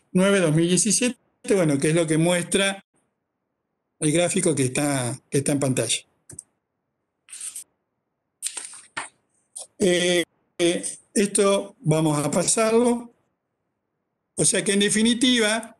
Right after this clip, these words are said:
lo que nosotros estamos viendo, que esa fórmula, eh, no, vamos a hablar un poquito también de lo que fue la ley veintisiete mil cuatrocientos veintiséis, que fue la que la reemplazó, eh, que estableció un nuevo índice de movilidad jubilatoria.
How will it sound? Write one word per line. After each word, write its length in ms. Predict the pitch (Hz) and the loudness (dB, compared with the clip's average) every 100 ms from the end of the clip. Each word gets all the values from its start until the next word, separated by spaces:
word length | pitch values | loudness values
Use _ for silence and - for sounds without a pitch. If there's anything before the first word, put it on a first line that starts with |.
| - | -4
lo 140 | 151 | 0
que 80 | 143 | 2
nosotros 380 | 156 156 214 214 | 2 2 2 0
estamos 360 | 190 214 208 208 | 2 2 2 2
viendo, 520 | 240 190 175 190 - - - | 2 2 2 0 -4 -12 -2
que 120 | 175 | 0
esa 200 | 185 196 | 2 0
fórmula, 680 | 240 220 185 185 208 226 - _ _ - - _ _ _ | 0 2 2 2 0 -4 -10 _ _ -20 -20 _ _ _
eh, 460 | 156 143 135 139 - | 0 2 4 2 2
no, 140 | 247 214 | 2 4
vamos 160 | 240 | 4
a 40 | 233 | 4
hablar 160 | 226 | 2
un 80 | 220 | 2
poquito 360 | 196 190 214 190 | 0 0 0 0
también 280 | 190 202 | 2 2
de 80 | 190 | 2
lo 140 | 170 156 | 2 2
que 120 | 151 | 0
fue 200 | - 185 | 0 2
la 160 | 170 | 2
ley 400 | 160 175 175 175 - - _ _ _ | 2 0 0 -2 -6 -16 _ _ _
veintisiete 580 | 156 151 160 165 151 165 | -2 0 0 0 0 2
mil 160 | 185 185 | 0 2
cuatrocientos 340 | 185 180 175 | 0 2 2
veintiséis, 880 | 160 160 165 156 220 180 160 - - _ | 2 2 0 0 2 2 0 -2 -6 _
que 140 | - 135 | -2 0
fue 260 | - 170 | 2 2
la 340 | 165 170 185 - | 2 0 -4 -4
que 120 | - | 0
la 160 | 143 135 | 2 2
reemplazó, 760 | 147 139 147 147 220 190 185 - - - - - - _ - | 2 2 2 2 2 2 2 -4 -18 -14 -12 -14 -18 _ -2
eh, 880 | 151 147 143 139 135 135 131 131 127 | 2 4 4 4 4 2 2 2 0
que 80 | 139 | 0
estableció 420 | 156 143 139 175 | 0 0 0 2
un 60 | 175 | 2
nuevo 220 | 190 175 | 4 2
índice 260 | 170 160 | 2 0
de 20 | 147 | 0
movilidad 280 | 143 160 | 2 2
jubilatoria. 720 | 156 160 180 233 196 170 170 | 2 2 2 2 2 2 0